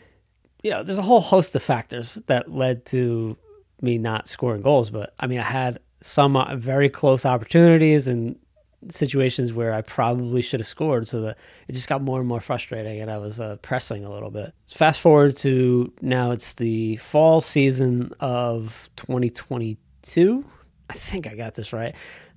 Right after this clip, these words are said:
I guess we had the spring season in twenty twenty-two. No, uh, yeah, twenty twenty-two. And then I didn't know we had a fall season, but we do.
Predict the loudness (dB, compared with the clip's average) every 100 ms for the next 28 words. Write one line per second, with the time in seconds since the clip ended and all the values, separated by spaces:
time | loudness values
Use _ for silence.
0 | -20 -20 _ 2 2 6 4 4 0 0
1 | 0 2 0 0 -2 -6 -4 -4 -4 -6
2 | -10 _ -10 -4 -4 -6 -10 -10 -10 -14
3 | -14 -18 -20 -16 -14 -14 -10 -8 -6 -6
4 | -10 -10 -10 -10 -12 -16 -8 -6 -4 -4
5 | -6 -8 -12 -16 _ _ _ _ _ _
6 | _ _ _ -8 -8 -6 2 4 6 2
7 | -4 -8 -6 -6 -6 -8 -8 -12 -16 _
8 | _ _ -6 -4 0 4 4